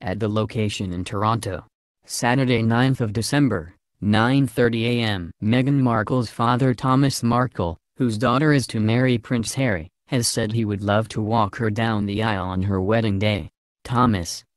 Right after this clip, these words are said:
seventy-three, who is a former television lighting director, added he was delighted for the royal couple, who are due to marry in May two thousand eighteen at a ceremony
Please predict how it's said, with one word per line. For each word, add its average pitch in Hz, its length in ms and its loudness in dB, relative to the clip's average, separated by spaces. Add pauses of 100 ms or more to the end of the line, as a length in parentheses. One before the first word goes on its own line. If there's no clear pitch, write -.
seventy-three, 123 1000 -2 (200)
who 131 120 0
is 120 140 4
a 120 80 -2
former 107 340 0
television 113 580 0
lighting 120 400 2
director, 107 600 -2 (220)
added 135 260 0
he 120 120 -2
was 120 200 0
delighted 120 440 2
for 127 200 -2
the 117 140 -2
royal 127 380 2
couple, 107 380 -4 (380)
who 143 140 2
are 135 100 2
due 127 240 0
to 131 140 -2
marry 131 340 2
in 120 160 4
May 117 120 2
two 123 200 -2
thousand 101 420 0
eighteen 123 420 0
at 90 120 2
a 95 80 -2
ceremony 85 640 -4